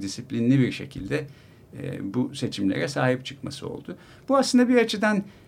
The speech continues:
demokrasi kültürü ülkemizde sonunda çiçek açtı falan diyebiliriz. Yani seçimlere ve oylara bu kadar sahip çıkıldığı bir seçim ben hiç görmemiştim. E,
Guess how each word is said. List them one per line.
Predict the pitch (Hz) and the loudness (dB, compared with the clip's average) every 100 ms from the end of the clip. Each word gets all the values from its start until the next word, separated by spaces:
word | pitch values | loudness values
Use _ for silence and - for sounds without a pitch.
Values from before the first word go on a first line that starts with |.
| - - - - | -20 -20 -20 -2
demokrasi | 135 156 160 180 185 | 6 6 6 -2 -4
kültürü | - 151 135 160 | -4 -4 -2 -2
ülkemizde | 170 139 147 143 143 143 | 0 0 6 6 6 2
sonunda | 151 156 156 | -2 0 0
çiçek | - 160 151 | -2 -4 -2
açtı | 135 - - | -4 -4 -4
falan | 143 147 143 | 2 4 4
diyebiliriz. | 135 135 135 135 90 85 | 4 2 2 2 0 -4
Yani | 85 - - | -4 -6 -6
seçimlere | - - 123 120 123 123 123 | -8 -4 0 2 2 0 0
ve | 113 | -2
oylara | 113 110 113 123 117 | 0 0 0 0 -2
bu | 143 | -2
kadar | 151 127 120 | -2 0 -2
sahip | - 107 117 135 - | -2 -4 -4 -6 -10
çıkıldığı | - 120 107 110 131 | -8 -6 -4 -2 0
bir | 120 | 0
seçim | 117 107 - 151 | -4 -6 -4 -2
ben | 123 139 135 | -2 -2 -4
hiç | 131 | -4
görmemiştim. | 123 120 113 90 67 - 139 - - - - - - - | 4 4 4 -2 -6 -10 -10 -12 -18 -18 -20 -20 -20 -20
E, | - | -16